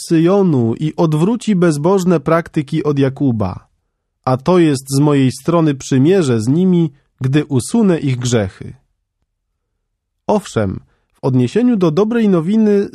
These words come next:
są nieprzyjaciółmi ze względu na was, ale w odniesieniu do wyboru Bożego są umiłowani ze względu na swych praojców. Gdyż dary i powołanie od Boga nie są czymś, czego by on żałował.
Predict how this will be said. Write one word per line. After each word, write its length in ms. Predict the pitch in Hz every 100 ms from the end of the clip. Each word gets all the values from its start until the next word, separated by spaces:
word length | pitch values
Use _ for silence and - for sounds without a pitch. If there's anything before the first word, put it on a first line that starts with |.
| -
są 160 | 214 220
nieprzyjaciółmi 920 | 208 - 202 190 - 208 156 127 123
ze 140 | 135
względu 480 | 127 131 139 139 131
na 240 | 131 110
was, 400 | 104 98 98 - _ _ _ _ _ -
ale 200 | 131 131
w 60 | 123
odniesieniu 540 | 131 127 - 175 160
do 160 | 143 127
wyboru 420 | 127 147 180 147
Bożego 720 | 131 127 120 104 110 123 180 _ _ - -
są 200 | 156 156
umiłowani 800 | - 170 165 156 151 214 190 135 117
ze 120 | 131
względu 480 | 123 131 175 185 165
na 120 | 147
swych 260 | - 139
praojców. 880 | - 143 131 117 101 - 92 - _ _ _ _ _ _ _ _ _ _ -
Gdyż 280 | 120 123
dary 320 | 117 131 175 170
i 140 | 151
powołanie 600 | 135 135 131 143 190 170
od 160 | 151 127
Boga 640 | 120 110 104 113 143 156
nie 200 | 190 277
są 260 | - 170 135
czymś, 400 | 139 151 143 -
czego 280 | 160 151 151
by 120 | 156
on 180 | 156 151
żałował. 680 | 160 190 147 95 82 -